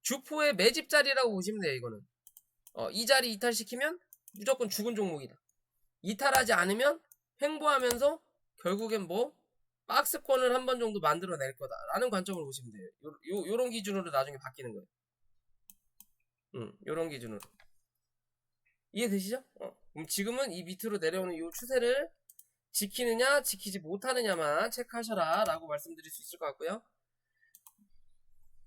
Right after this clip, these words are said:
음, 마지막으로, 아, 이 곡물 사료주들이 맨날 아침마다 쳐밀리죠.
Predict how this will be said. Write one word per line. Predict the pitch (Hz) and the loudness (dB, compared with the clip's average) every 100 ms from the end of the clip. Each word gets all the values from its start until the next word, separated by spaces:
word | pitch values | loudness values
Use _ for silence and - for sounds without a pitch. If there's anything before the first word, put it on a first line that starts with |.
| 208 | -4
음, | 208 196 190 185 180 170 165 156 151 | 0 2 0 0 -4 -8 -12 -6 2
마지막으로, | 175 247 277 262 285 277 277 269 247 | 2 2 0 0 -2 -4 -4 4 4
아, | 214 | 6
이 | 214 190 - | 4 0 -2
곡물 | 233 285 339 339 | -2 0 0 0
사료주들이 | 320 339 359 330 294 262 | 2 2 2 -4 -8 -8
맨날 | 254 - 427 - | -8 -6 4 6
아침마다 | 233 277 285 254 | 6 4 0 0
쳐밀리죠. | - 311 330 262 170 185 160 | -2 -6 -4 -2 0 -2 -4